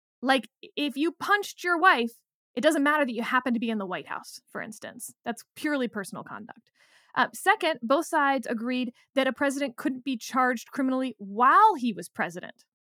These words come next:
Um, so we're only talking about, uh, official acts, whatever that may mean,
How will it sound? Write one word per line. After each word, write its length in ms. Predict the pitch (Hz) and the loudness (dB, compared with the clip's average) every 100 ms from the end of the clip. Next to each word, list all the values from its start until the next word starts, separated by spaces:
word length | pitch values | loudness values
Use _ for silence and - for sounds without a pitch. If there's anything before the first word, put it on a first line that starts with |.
| _ _ _ _ _ _ _ _ | _ _ _ _ _ _ _ _
Um, 300 | 240 233 220 233 | 4 6 4 0
so 160 | 311 | -2
we're 100 | 285 - | -2 2
only 380 | 294 381 403 415 | 2 2 0 -4
talking 460 | - 285 285 294 | 0 2 4 2
about, 400 | 254 214 214 214 - _ _ _ _ _ _ _ _ _ _ _ _ _ | 2 4 4 2 -2 _ _ _ _ _ _ _ _ _ _ _ _ _
uh, 200 | 202 104 - _ _ | -4 -4 -8 _ _
official 640 | - - _ - 359 440 - | -4 -4 _ -4 -2 0 2
acts, 440 | 202 262 - - | 2 0 -6 -12
whatever 300 | 208 220 233 | -6 -4 -2
that 200 | 294 285 | -4 -4
may 140 | 330 339 | -6 -4
mean, 380 | 208 170 254 | -4 -4 -10